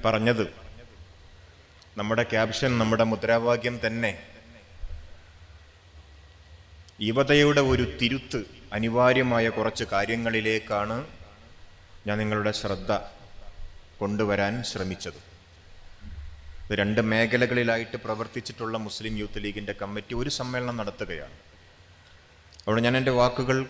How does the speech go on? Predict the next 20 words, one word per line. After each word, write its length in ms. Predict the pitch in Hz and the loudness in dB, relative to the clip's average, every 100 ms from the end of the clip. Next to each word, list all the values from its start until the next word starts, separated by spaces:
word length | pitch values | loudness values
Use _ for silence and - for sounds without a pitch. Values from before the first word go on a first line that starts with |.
| - - | -10 -8
കൂടുതൽ 240 | 117 120 123 | -2 0 0
നീട്ടിക്കൊണ്ടു 380 | 117 127 120 113 | 0 0 0 0
പോകുന്നില്ല. 400 | 101 101 95 82 82 - - - - - - - - - - - | 0 -2 -4 -6 -8 -8 -18 -20 -20 -20 -20 -20 -20 -20 -12 -4
ഷാജി 300 | 110 107 107 | -2 0 -2
സാഹിബ് 360 | 107 104 104 110 | 0 -2 0 -2
എത്തി, 200 | 101 - 120 110 | -2 -2 -4 -4
നവാസും 500 | 104 104 101 - 104 98 | -4 -4 -4 -8 -8 -8
കൂടെ 220 | 101 95 92 92 | -6 -4 -4 -6
ഉണ്ട്. 180 | 87 80 - - - - - - - - - - - - - - - - 110 | -8 -8 -12 -20 -20 -20 -20 -20 -20 -20 -20 -20 -16 -16 -16 -16 -16 -10 2
ഇത്ര 120 | 135 135 | 4 6
നമുക്ക് 240 | 123 120 120 | 4 2 2
പറയാനുള്ളൂ. 500 | 113 117 113 107 117 113 | 4 6 6 4 2 0
അനീതിയുടെ 520 | 107 110 107 107 104 101 | 0 -2 0 0 0 0
കാലത്തിന് 520 | 101 104 104 113 113 113 | 0 0 -2 -2 0 0
യുവതയുടെ 520 | 101 107 110 107 107 - | 0 0 -2 -2 -2 -2
തിരുത്ത് 380 | 98 101 - 110 101 | -4 -4 -4 -2 0
എന്ന 140 | 95 101 98 | -2 -4 -4
വളരെ 320 | 98 107 127 135 - | -4 -2 -2 -4 -4
കാലിക 280 | 110 110 107 104 | -4 -2 -6 -6
പ്രസക്തമായ 640 | 104 - - 92 85 80 | -8 -8 -8 -8 -8 -10